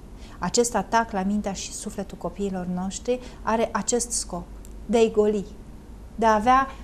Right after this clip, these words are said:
oameni pustiți. Spunea unul dintre vorbitorii, unul dintre invitații dumneavoastră, uh, cred că domnul deputat Daniel Gheorghe, spunea așa:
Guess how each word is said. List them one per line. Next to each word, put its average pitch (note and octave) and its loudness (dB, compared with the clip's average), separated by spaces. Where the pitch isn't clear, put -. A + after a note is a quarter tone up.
oameni A#3 2
pustiți. - -6
Spunea A3 2
unul A3 0
dintre G#3 0
vorbitorii, G3+ 0
unul G#3 2
dintre G3+ -2
invitații G3 -4
dumneavoastră, G3+ -4
uh, - -14
cred G#3+ -6
că G#3 -6
domnul G3+ -2
deputat G3 -6
Daniel G3 -4
Gheorghe, A3 -4
spunea G#3+ -4
așa: G#3+ -4